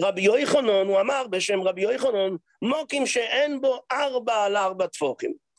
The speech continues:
זאת אומרת, אם הוא יש בו עשרה ואין לו ארבע, ארבע טפוחים, אז מהו שם שלו? לא כרמליס, אלא מוקים פטור.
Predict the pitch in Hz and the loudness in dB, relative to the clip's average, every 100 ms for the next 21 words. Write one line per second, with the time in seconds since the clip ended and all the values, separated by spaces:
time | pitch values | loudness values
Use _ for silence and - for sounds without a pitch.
0 | _ _ - 165 175 247 285 240 208 196 | _ _ -6 -2 0 0 0 -2 -2 0
1 | 190 240 254 233 190 - 180 185 190 208 | 2 2 0 -2 0 0 0 0 -2 0
2 | 269 233 233 220 196 202 190 175 156 196 | 0 -2 -2 -2 0 -2 0 -2 0 -2
3 | 214 _ - - 180 180 240 240 - 202 | -2 _ -14 -6 -4 -2 -2 -2 -2 -2
4 | 190 190 196 233 247 220 190 185 208 202 | 0 2 2 0 -2 -4 -4 -2 -4 0
5 | 202 208 240 262 233 - 285 | 0 0 0 -2 -4 -2 -2